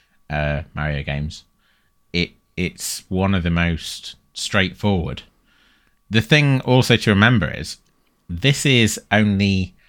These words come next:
and this blew my mind in a weird way, just having it said, even though it was very obvious once it was said, but this is the second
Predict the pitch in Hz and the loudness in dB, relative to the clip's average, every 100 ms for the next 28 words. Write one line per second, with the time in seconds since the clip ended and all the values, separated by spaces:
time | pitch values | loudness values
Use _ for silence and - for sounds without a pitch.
0 | _ 117 123 139 - 214 - - 143 123 | _ -2 0 0 4 4 2 0 4 4
1 | 87 80 69 71 - 85 87 85 87 82 | 4 0 -2 -6 -6 -4 -2 -2 0 0
2 | 76 - - 57 - _ - _ _ _ | 0 -4 -8 -8 -10 _ -20 _ _ _
3 | _ _ - 139 - - 139 123 117 117 | _ _ -2 -2 0 2 2 2 0 -4
4 | - 110 - - _ _ - 95 101 95 | -2 0 -2 -8 _ _ -6 -4 0 2
5 | 87 85 87 78 78 80 104 101 85 78 | 2 0 -2 -4 -4 0 2 4 0 -2
6 | 71 - 76 - 76 - 71 - - - | -6 -6 -8 -8 -10 -8 -8 -8 -14 -20
7 | - 127 165 208 175 156 139 - - 170 | -6 0 2 2 2 2 2 0 -4 -4
8 | - - 67 64 67 | -4 -4 -6 -4 -8